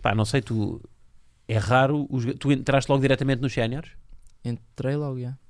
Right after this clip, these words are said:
Speaker 2: Não fiz,
Speaker 1: É raro
Speaker 2: não
Speaker 1: no
Speaker 2: fui
Speaker 1: percurso
Speaker 2: teste,
Speaker 1: no futsal
Speaker 2: yeah.
Speaker 1: português,
Speaker 2: Yeah,
Speaker 1: a
Speaker 2: só,
Speaker 1: formação.
Speaker 2: só, tipo,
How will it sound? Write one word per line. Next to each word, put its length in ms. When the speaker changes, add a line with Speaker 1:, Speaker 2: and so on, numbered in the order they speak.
Speaker 2:
Não 100
fiz, 200
Speaker 1:
É 80
raro 260
Speaker 2:
não 60
Speaker 1:
no 20
Speaker 2:
fui 80
Speaker 1:
percurso 280
Speaker 2:
teste, 100
Speaker 1:
no 60
futsal 280
Speaker 2:
yeah. 80
Speaker 1:
português, 400
Speaker 2:
Yeah, 180
Speaker 1:
a 20
Speaker 2:
só, 80
Speaker 1:
formação. 540
Speaker 2:
só, 680
tipo, 180